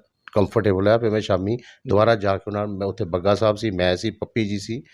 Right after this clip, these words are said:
Speaker 1: ਸਾਡੇ ਮਾਰਕਫੈੱਡ ਦੇ ਚੇਅਰਮੈਨ ਸੀਗੇ,
Speaker 2: ਜੀ।
Speaker 1: ਅਹ,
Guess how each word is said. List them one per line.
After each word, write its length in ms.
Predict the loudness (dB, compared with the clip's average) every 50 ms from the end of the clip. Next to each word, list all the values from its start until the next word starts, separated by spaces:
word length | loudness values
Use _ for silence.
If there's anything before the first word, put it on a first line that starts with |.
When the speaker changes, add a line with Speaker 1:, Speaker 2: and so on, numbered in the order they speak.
| _ _ _ -18 -10 -4
Speaker 1:
ਸਾਡੇ 640 | -2 -2 2 4 4 6 6 4 2 2 0 -2 -4 -4 -8
ਮਾਰਕਫੈੱਡ 540 | -8 -2 0 0 0 0 -2 -4 -4 -2
ਦੇ 80 | -4 -6
ਚੇਅਰਮੈਨ 460 | -4 -2 0 0 0 0 0 -2 -2
ਸੀਗੇ, 480 | -2 -6 -6 -4 -4 -4 -4 -4 -8 -12
Speaker 2:
ਜੀ। 160 | -14 -16 -16
Speaker 1:
ਅਹ, 520 | -14 -6 -2 0 0 2 2 0 -2 -4